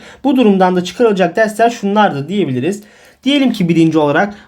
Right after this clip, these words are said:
makam ve mevki ne olursa olsun diyelim. Makam ve mevki ne olursa olsun. Yani arkadaşlar hem kral, kral olmasına rağmen yine de demircilik yapması, makam ve mevki ne olursa olsun insanın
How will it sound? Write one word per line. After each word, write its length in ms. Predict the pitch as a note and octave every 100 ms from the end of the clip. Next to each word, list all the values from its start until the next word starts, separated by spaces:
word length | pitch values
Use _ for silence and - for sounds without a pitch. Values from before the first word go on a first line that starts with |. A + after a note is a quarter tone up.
| -
makam 440 | F#3+ G3+ C4 C4
ve 80 | G#3
mevki 400 | G3+ F#3+ F3+ F#3
ne 60 | A3
olursa 400 | A3+ D3+ C#3 C#3+
olsun 380 | C#3+ C#3+ F3+
diyelim. 420 | C3+ B2 A#2+ C#3 E3+ _ _ _ -
Makam 520 | D#3 D#3 D#3 F3+ F#3+ F3
ve 240 | C3+ C3
mevki 840 | C3 C#3 C3+ C3 - C3+ C3+ D#3 - _ _ _ _ _ - _ _ _ _ - -
ne 80 | E3+
olursa 480 | G3 F#3 C#3+ C3+ C3+
olsun. 380 | C3 B2+ -
Yani 280 | D3+ E3 F3+
arkadaşlar 360 | F#3 F#3 F3 E3
hem 160 | F3
kral, 340 | F3 E3+ E3 E3
kral 240 | - F3
olmasına 480 | F3 D#3+ D#3 - F3
rağmen 260 | D3+ C3+ C3+
yine 260 | C#3+ E3
de 120 | D#3
demircilik 440 | D3 D3+ D3 F3+ F3
yapması, 520 | C3+ C#3 C3+ G3 G3+ - -
makam 380 | G3 G3 A3+ G#3+
ve 100 | F3+
mevki 460 | E3+ F3+ F3+ D3+ E3+
ne 40 |
olursa 380 | F#3+ E3+ C#3+ -
olsun 540 | E3 F#3 F3+ - C#3+ - - _ _ _ _ _
insanın 680 | E3 F3+ F#3 G#3 F3+ D3 E3